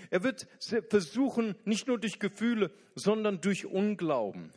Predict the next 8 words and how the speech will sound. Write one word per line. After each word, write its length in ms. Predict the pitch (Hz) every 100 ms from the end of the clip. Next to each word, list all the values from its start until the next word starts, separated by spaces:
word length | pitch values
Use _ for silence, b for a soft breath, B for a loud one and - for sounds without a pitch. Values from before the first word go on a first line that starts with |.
| B B B B B
In 140 | - 208
der 80 | 202
Versuchung 580 | 208 175 269 214 240
Jesu, 340 | 185 226 202 214
Lukas 360 | 202 202 196
vier, 220 | - 220 214
Vers 260 | 208 -
drei, 320 | 170 185 190